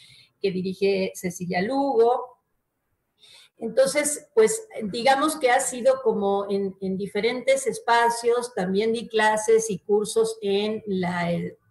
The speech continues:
Compañía de Folclor de, de Chihuahua. Entonces, bueno, ha sido como bastante amplio el, el campo de la docencia.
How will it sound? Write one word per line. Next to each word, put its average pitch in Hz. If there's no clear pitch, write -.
Compañía 185
de 220
Folclor 220
de, 180
de 170
Chihuahua. 240
Entonces, 240
bueno, 202
ha 220
sido 233
como 180
bastante 208
amplio 196
el, 180
el 185
campo 202
de 196
la 185
docencia. 175